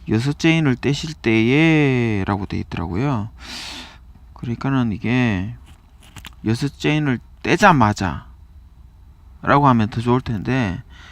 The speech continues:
"여섯째 인을 떼실 때에" 라고 하니까 그 시기와, 그 봉인을 떼는 시기와, 그 다음에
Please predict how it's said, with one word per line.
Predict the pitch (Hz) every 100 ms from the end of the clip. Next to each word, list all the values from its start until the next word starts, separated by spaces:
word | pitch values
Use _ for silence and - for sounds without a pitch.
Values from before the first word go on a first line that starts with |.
| - -
"여섯째 | 104 113 139 156 156
인을 | 147
떼실 | 117 151 156 -
때에" | 123 113 131 131 113 98
라고 | 101 107
하니까 | 98 95 113 120 101 101 - - - - - - -
그 | - 123 113
시기와, | 120 - 160 165 160 120 135 185 190 - - - -
그 | 87 95 76 -
봉인을 | - 131 151 156 135
떼는 | 135 147 147
시기와, | 147 - 160 151 123 139 170 - - - - - - -
그 | -
다음에 | 110 101 113 139 156